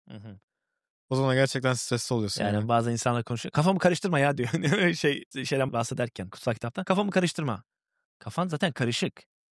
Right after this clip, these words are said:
Speaker 1: Ben sadece o karışık olduğunu sana gösteriyorum. Yani
Speaker 2: Evet, kesinlikle.
Speaker 1: bildiğini iddia ediyorsun, bilmediğin ortaya çıkıyor. O zaman bir kaos oluyor. O kaosu da hiç kimse sevmiyor. Böyle kısa, öz cevaplar, "Ya boş ver, onu sonra düşünürüz, sonra konuşuruz."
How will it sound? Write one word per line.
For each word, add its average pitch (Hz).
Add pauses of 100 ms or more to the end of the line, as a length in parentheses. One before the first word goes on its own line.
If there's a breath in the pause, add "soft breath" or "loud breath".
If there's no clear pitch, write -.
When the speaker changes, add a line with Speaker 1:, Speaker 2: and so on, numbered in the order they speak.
(200)
Speaker 1:
Ben 127
sadece 160
o 139
karışık 147
olduğunu 156
sana 117
gösteriyorum. 95
Yani 113
Speaker 2:
Evet, 113
kesinlikle. 139
Speaker 1:
bildiğini 170
iddia 160
ediyorsun, 156 (320)
bilmediğin 175
ortaya 135
çıkıyor. 202
O -
zaman 180 (180)
bir 160
kaos 151
oluyor. 131
O 170
kaosu 147
da 139
hiç 147
kimse 143
sevmiyor. 92
Böyle 104
kısa, -
öz 139
cevaplar, 123 (120)
"Ya -
boş 147
ver, 127
onu 127
sonra 131
düşünürüz, 123
sonra 139
konuşuruz." 139